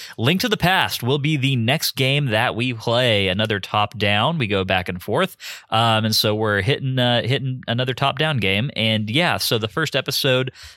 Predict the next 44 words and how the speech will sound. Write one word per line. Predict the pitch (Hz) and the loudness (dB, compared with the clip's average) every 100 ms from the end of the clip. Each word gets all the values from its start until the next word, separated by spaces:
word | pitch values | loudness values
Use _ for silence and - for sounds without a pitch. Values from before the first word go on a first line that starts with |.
| _ | _
of | 156 175 | 2 2
A | 139 | 2
Link | 151 165 | 0 0
to | 135 | -2
the | |
Past | 113 160 151 156 - | 0 2 2 0 -2
will | 123 170 | -2 -2
be | 160 | 0
taking | 151 143 139 | -2 -2 -2
place | 123 127 127 - | 0 0 0 0
on | 135 139 | 0 2
Wednesday, | 104 107 101 110 107 107 - - | 0 0 2 2 2 0 -6 -4
November | 190 202 139 135 131 127 | 0 2 4 2 2 0
the | |
seventeenth. | 107 104 98 98 - 92 90 - - - | 0 0 0 -2 -2 0 -2 -6 -18 -6
Personally, | - 190 - 180 175 - | -2 0 0 0 0 0
I'm | 120 139 | 0 0
highly | 120 - 107 127 131 | -2 -2 0 2 0
excited | 117 - 101 101 104 | 0 0 0 0 -2
to | - | -4
get | 101 104 | -2 -2
into | 104 98 | -2 -2
this | 95 - | -4 -4
one, | 131 127 131 - | -2 -2 -4 -4
if | 139 | -2
for | 120 | -2
no | 101 135 | -2 0
other | 190 | 0
reason | 117 92 110 | 0 0 0
than | 104 104 | 0 -2
because | 90 - - 214 113 95 107 165 - - - - | -4 -4 0 2 4 4 4 2 -2 -10 -16 -4
this | 175 233 | 0 2
is | 170 | 0
gonna | 151 | 0
be | 127 117 | 0 0
the | 104 107 | 2 0
first | - - 165 175 123 | 0 0 0 0 0
Zelda | 120 120 123 | 0 0 2
game | 127 131 | 0 2
we've | 113 107 | 0 0
done | 110 113 | 0 2
on | |
this | 110 - | 0 0
podcast | 113 104 107 107 104 - | 2 0 2 0 0 -2